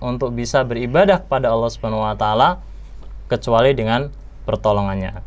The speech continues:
Dengan demikian, tidak ada pula jalan bagi dirinya untuk bisa konsisten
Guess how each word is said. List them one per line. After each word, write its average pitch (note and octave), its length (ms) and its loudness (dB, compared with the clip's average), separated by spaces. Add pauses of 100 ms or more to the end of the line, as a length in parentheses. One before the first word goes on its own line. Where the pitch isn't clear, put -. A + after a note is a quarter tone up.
(160)
Dengan A2+ 260 2
demikian, D3+ 480 4
tidak A#2+ 420 2
ada A2 140 2
pula F#3 300 4
jalan A#2 320 2
bagi A2+ 180 -2
dirinya A2+ 400 -2
untuk A2+ 300 -4
bisa G#2 260 -2
konsisten A#2 680 2